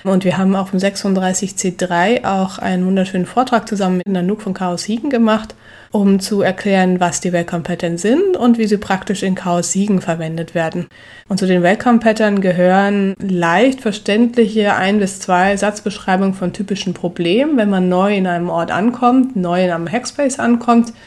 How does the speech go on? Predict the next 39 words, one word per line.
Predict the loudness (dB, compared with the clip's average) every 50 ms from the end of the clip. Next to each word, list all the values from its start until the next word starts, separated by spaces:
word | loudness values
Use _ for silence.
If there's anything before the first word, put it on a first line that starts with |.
| -12 -8
Was | -6 -4 -2 2
wünscht | 4 4 4 2 0 0
man | 0 0 2
sich | 2 0 -2 -2
eigentlich | -2 -2 0 0 -2 -2 -2
für | -2 -4
Informationen | -4 -2 -2 -2 -2 -2 -2 -4 -4 -2 0 0 0 0
zur | 0 -2 0
Orientierung? | 0 0 0 -2 -4 -8 -8 -4 -2 -2 -2 0 0 -2 -2 0
Und | -2 -2 0 0
dann | 0 0 -2
später | -4 -2 -2 -2 0 0 -2 -2 -2 0 2
auch, | 2 2 2 2 0 -2 -4 -4
wenn | -4 -2
man | -2 -2 -2
länger | -2 -2 0 2 4 4 2 2
bleibt, | 0 0 2 2 2 2 0 -2 -4 0
was | 0 0 0 0
braucht | 0 2 2 2 2 2
man | 0 2
dann | 2 2 2 2
in | 2 2
der | 0 0
zweiten | 0 0 0 0 0 0 -2
Phase | -2 -2 0 0 0 0 0 -2 -2 -2 -2
als | -2 -2 -2 -2
Informationen? | -4 -4 -4 -4 -6 -8 -6 -6 -6 -8 -8 -8 -8 -8 -8 -8 -8 -10 -10 -12 -18 -20 -20 -20 -6 0
Pattern, | 0 2 2 4 4 4 4 4 4 4 2 0 0 0
die | 2 2 4 4 4 4 4 4
immer | 4 6 6 4
wieder | 4 4 4
erwähnt | 4 4 4 4 4 4 4 2 2 2
werden, | 2 2 4 4 4 2 2 0
das | 0 0 0 0 0 -2 -6 -4
Greeting | 0 2 2 2 2 0 -2 -2 -2
Pattern, | -2 -2 0 2 2 2 2 2
das | 2 0 0 0
heißt, | 2 2 2 2 0 -2 -8 -14 -16 -6
dass | -2 0 0 0 0 -2 -6 -10 -14